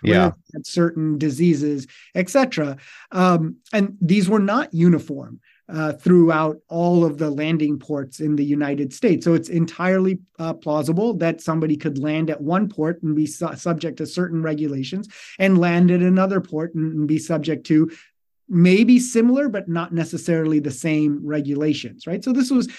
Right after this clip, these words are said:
Speaker 2: um, so you're right. This was not a situation where one could possibly say that there was a uniform set of regulations that a, a non-citizen or a person coming from a foreign land would face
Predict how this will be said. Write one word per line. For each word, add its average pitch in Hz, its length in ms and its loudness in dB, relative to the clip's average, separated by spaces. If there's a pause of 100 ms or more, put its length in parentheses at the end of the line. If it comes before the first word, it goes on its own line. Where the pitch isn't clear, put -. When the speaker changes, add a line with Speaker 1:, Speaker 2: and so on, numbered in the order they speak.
(240)
Speaker 2:
um, 180 300 2 (380)
so 226 160 4
you're 208 180 4
right. 208 320 0
This 185 180 0
was 175 160 0
not 170 260 -2
a 185 40 -2
situation 165 560 -2
where 151 100 -2
one 156 240 -2
could 147 220 -6
possibly 165 480 -2
say 156 280 -2
that 143 140 -4
there 160 80 -2
was 151 160 0
a 147 60 0
uniform 185 680 0
set 165 400 -4
of 151 160 -4
regulations 147 760 -2
that 147 160 -4
a, 143 160 -6 (300)
a 151 140 -4
non-citizen 160 760 0
or 147 100 -2
a 143 80 -6
person 156 300 -4
coming 151 260 -2
from 156 220 -4
a 143 60 -4
foreign 156 360 -2
land 147 260 -2
would 147 200 -4
face 190 360 0